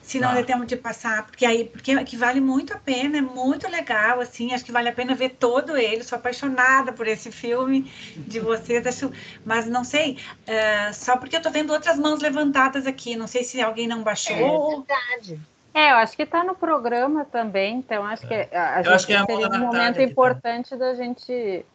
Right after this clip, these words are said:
Speaker 4: ouvir, assim, também o pessoal, né, porque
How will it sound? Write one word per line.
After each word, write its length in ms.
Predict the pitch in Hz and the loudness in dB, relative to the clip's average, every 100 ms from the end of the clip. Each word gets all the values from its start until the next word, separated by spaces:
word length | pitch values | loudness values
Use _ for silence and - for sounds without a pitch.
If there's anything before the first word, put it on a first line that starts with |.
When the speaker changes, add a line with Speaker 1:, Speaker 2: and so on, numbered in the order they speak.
| - | -2
Speaker 4:
ouvir, 560 | 196 202 165 202 262 269 | -2 -2 -6 -8 -6 -6
assim, 340 | 196 - 214 | -6 -10 -10
também 380 | 214 165 180 196 | -8 -4 -4 -4
o 40 | |
pessoal, 540 | - 185 - 185 208 233 | -6 -10 -4 -2 0 -2
né, 240 | 190 170 | 0 -2
porque 640 | 170 - - 185 175 165 | -2 -20 -4 0 0 0